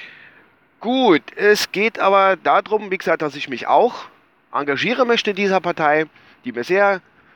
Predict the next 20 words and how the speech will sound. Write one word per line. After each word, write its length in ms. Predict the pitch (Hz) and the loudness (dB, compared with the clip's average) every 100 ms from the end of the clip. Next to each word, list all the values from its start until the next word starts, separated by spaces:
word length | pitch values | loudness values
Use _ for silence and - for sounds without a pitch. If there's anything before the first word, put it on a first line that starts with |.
| _ _ _ _ _ - - - _ _ _ | _ _ _ _ _ -20 -20 -20 _ _ _
sehr, 320 | - - 139 131 | -8 0 2 2
wie 80 | |
soll 160 | 131 131 | 0 0
ich 60 | 127 | 2
sagen, 400 | 175 214 139 135 | 2 0 -4 -6
äh, 280 | 139 135 - | -4 -4 -4
ja, 320 | 202 226 135 - - _ - | 0 0 -2 -10 -20 _ -2
der, 800 | 151 160 156 147 139 139 139 123 _ - - _ - _ 92 107 - | 0 2 2 0 0 0 -4 -8 _ -20 -20 _ -20 _ -20 -20 -8
äh, 200 | 139 139 | 0 0
der 180 | 131 151 | 2 2
Programm 460 | 139 135 - 143 220 | 2 -2 0 0 2
mir 140 | 214 | -2
sehr 200 | 175 170 | 0 -4
zugetan 580 | - 196 247 165 190 202 | -4 -14 -14 -4 -2 -2
ist 200 | 185 - | -4 -2
eigentlich 560 | 147 160 165 165 - 117 | 0 0 0 -2 -2 -6
und 460 | 131 131 123 98 | -8 -12 -14 -4
mir 120 | 143 | -4
gut 180 | 131 131 | -2 -6
gefällt. 400 | 120 156 185 226 | -6 2 2 2